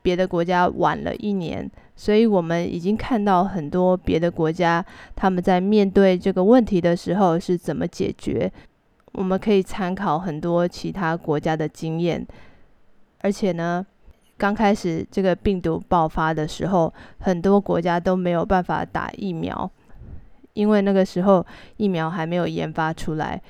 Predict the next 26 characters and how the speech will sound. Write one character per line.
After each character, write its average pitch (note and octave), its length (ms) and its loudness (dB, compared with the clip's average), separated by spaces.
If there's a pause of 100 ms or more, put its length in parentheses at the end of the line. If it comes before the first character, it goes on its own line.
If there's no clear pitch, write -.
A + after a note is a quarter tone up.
(440)
可 - 140 -2
是 A3+ 180 4
台 E3+ 240 -2
湾 F#3 240 2 (400)
真 G3 140 0
的 G3 100 4
很 F#3+ 180 -4
幸 F3+ 260 -6
运， E3+ 220 -2 (380)
今 A3 220 0
年 F#3 220 2
五 D#3+ 240 -4
月 F3+ 240 4
开 F3+ 240 0
始 - 340 -6 (420)
爆 F3 140 6
发 E3 240 0
疫 G3 160 -4
情 F3 200 -6
的 E3 120 -2
时 E3 220 -8
候， F3 220 2 (300)
很 F3+ 180 -4
多 A3+ 160 6
国 F3+ 180 4
家 F3+ 300 2